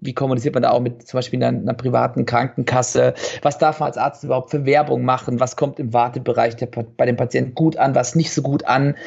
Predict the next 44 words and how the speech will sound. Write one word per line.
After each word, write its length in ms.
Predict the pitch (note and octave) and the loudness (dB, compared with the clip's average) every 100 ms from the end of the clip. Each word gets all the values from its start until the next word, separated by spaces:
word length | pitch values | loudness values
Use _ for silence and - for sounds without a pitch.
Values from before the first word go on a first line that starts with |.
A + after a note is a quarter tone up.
| - - - | -12 -10 -4
Das 200 | D3 D3 | -2 0
sind 100 | D#3+ | 2
alles 260 | D3 D3+ E3+ | 4 4 2
Sachen, 280 | - F3 D#3 | 0 0 0
wo 60 | |
ich 80 | C#3+ | 0
sag, 180 | D3 - | -2 -2
da 100 | B2 | 0
musste 280 | C#3 F3+ D#3 | 0 0 -2
man 120 | C3 | 0
einfach 260 | A#2+ C#3 C3 | 0 -2 -4
die 140 | - | -2
Erfahrungen 640 | A#2 - C#3 F3+ A#2+ A2 | -2 0 2 2 2 0
machen 260 | G#2+ - A2+ | 0 -2 -2
und 220 | A2+ A2 | -4 0
das 160 | F#3 - | -2 0
dann 160 | D3 | -4
quasi, 580 | C3 C3 C3 B2+ B2 A#2+ - - - | 0 0 0 0 -2 -2 -8 -14 -8
das 140 | C#3 | 0
konnten 240 | F3+ F#3 | 0 2
wir 80 | D3+ | 2
dann 100 | D3 | 2
einfach 380 | C#3+ C#3+ - - | 0 -4 -6 0
relativ 380 | C#3+ F3+ D#3+ - | 2 2 0 -2
intuitiv 560 | E3+ F3 C#3+ - C3 - | 0 2 0 0 -4 -2
zusammenbringen. 720 | A#2 C3 D#3 A#2 G#2+ G#2+ A2 | 0 2 2 2 0 0 2
Also 280 | A2 A#2 A2+ _ | 0 -2 -6 _
genau 300 | C3 B2 C3+ | 0 2 2
wie 60 | C3 | 0
du 80 | |
sagst, 520 | B2+ C#3 C3+ D#3 - - | 0 0 0 -2 -6 -8
ich 80 | |
will 160 | B2+ B2 | -6 -2
auch 80 | B2+ | -2
nicht 140 | C#3 | 0
sagen, 180 | C#3 A#2+ | 2 2
man 140 | A#2 | 2
muss 160 | B2+ - | 0 -2
da 80 | A2+ | -2
mindestens 480 | B2 D3 C#3 - - | 0 0 -2 -6 -2
so 100 | C3+ | 0
und 100 | C3 | 0
so 100 | - | -2
viele 180 | C3 | 0